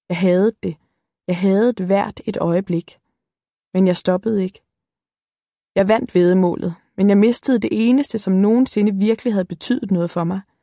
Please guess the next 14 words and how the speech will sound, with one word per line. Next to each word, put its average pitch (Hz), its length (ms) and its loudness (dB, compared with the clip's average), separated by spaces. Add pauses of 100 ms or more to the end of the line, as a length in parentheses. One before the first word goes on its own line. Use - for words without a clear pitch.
(380)
Og 175 60 -2
jeg 175 100 2
mistede 214 440 0
den 180 140 -4
sidste 240 400 -2
lille 214 200 0
fli 226 280 -4
af 196 160 -4
godhed, 214 460 0
som 180 200 -4
hun 165 120 0
så 185 200 -2
i 185 120 -2
mig. 180 160 -4